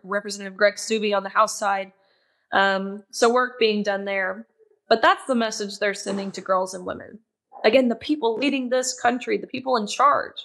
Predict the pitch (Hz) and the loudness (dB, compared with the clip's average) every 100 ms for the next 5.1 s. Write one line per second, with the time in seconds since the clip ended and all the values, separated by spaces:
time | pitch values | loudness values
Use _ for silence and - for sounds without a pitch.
0 | - - - 240 359 349 320 320 277 - | -12 -8 0 4 4 4 0 0 -2 -4
1 | - 294 285 208 202 196 - 196 185 190 | 2 2 2 0 -2 0 0 2 0 -6
2 | - - _ _ _ - 208 233 247 214 | -16 -18 _ _ _ 0 4 4 2 -4
3 | 214 196 190 190 190 190 190 - 233 _ | -2 -2 -2 -4 -2 -2 -4 -10 -18 _
4 | - 214 208 - 285 262 214 208 196 196 | -12 -10 -6 0 4 4 4 0 0 -6